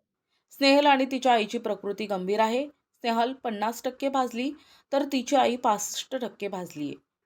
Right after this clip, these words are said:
दोघींवर नाशिकच्या खासगी रुग्णालयात उपचार सुरू आहेत. तर स्नेहलचा नवरा आरोपी केदार देखील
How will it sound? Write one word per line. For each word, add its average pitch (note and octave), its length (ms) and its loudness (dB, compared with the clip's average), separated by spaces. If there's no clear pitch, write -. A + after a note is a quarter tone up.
दोघींवर G3+ 420 -6
नाशिकच्या F#3+ 500 -8
खासगी G#3 400 -4
रुग्णालयात G#3 560 2
उपचार F3 340 -6
सुरू F3+ 240 -4
आहेत. G#3+ 240 2
तर C#4 100 -4
स्नेहलचा C4+ 600 2
नवरा A3+ 280 4
आरोपी G3 500 2
केदार G3+ 440 0
देखील G#3+ 380 -4